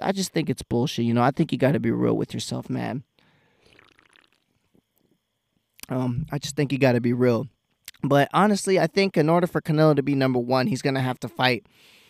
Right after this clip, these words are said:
you know, those guys in his division, like the Benavidez fight. I think that fight's good, or the Bivol fight, you know?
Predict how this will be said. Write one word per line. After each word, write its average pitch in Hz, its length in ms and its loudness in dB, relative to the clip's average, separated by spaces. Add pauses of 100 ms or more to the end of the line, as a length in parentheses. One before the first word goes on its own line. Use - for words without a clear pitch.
you 123 140 -4
know, 117 180 -2
those 123 300 2
guys 117 380 -2 (540)
in 139 200 2
his 123 140 -2
division, 113 560 -12
like 117 280 -12
the 127 80 -4
Benavidez 131 720 4
fight. 127 240 -8
I - 120 -6
think 135 260 -4
that 131 160 -4
fight's 131 260 -4
good, 196 320 0
or 349 220 0
the 392 120 -2
Bivol 453 420 2
fight, - 360 -4 (580)
you 170 120 0
know? 220 220 2